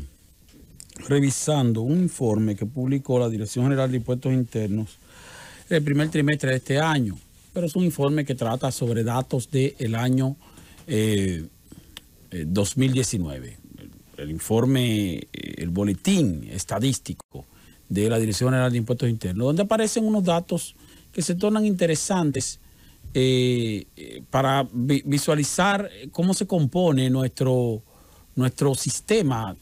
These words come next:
eh, de recaudación de impuestos, nuestro sistema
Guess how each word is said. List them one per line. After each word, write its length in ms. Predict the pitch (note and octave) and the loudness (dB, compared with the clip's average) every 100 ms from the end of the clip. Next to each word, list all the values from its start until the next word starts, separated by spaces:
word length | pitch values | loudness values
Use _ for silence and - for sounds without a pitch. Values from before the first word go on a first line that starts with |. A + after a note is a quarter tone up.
| - | -8
eh, 320 | G2+ F2+ - - | -4 -4 -8 -8
de 540 | F#2+ G#2+ A2 A#2 A2 | -4 0 0 0 0
recaudación 720 | G2 B2 B2 B2+ G#2+ D#3 D#3 C3+ | 0 0 2 2 2 2 2 2
de 60 | |
impuestos, 640 | A#2+ A2 C3 A#2 - A2 F#2 | 0 0 0 0 -2 -6 -2
nuestro 300 | A#2+ C3+ G#2 | -2 -2 -4
sistema 440 | G#2+ - C3 C#3 | -4 0 2 2